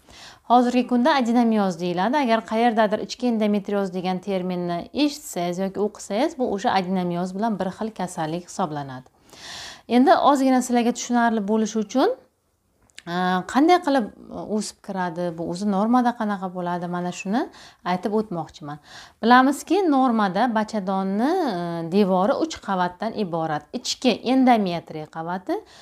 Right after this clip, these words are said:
bu endometriya qavati har, e, hayz siklida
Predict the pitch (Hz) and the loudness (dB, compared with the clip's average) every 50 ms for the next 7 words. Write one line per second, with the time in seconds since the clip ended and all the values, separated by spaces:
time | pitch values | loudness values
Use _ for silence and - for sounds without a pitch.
0 | - _ _ _ - 311 381 330 247 220 208 214 208 214 226 226 - 220 208 202 | -20 _ _ _ 0 0 2 4 2 4 4 2 2 2 2 0 0 -2 -4 -4
1 | - 185 180 175 180 185 240 254 247 - - 247 262 285 311 311 285 - - _ | -2 -4 -2 -2 -2 -2 -2 -4 -4 -2 0 2 4 4 4 4 2 0 -6 _
2 | - 180 170 165 165 160 165 170 - - 214 220 226 214 - - 208 196 - - | -14 -10 -8 -8 -6 -6 -6 -8 -6 -2 0 0 0 0 -2 -6 -8 -8 -6 -6
3 | 160 160 143 156 165 175 196 233 277 | -8 -8 -6 -4 -2 0 0 0 0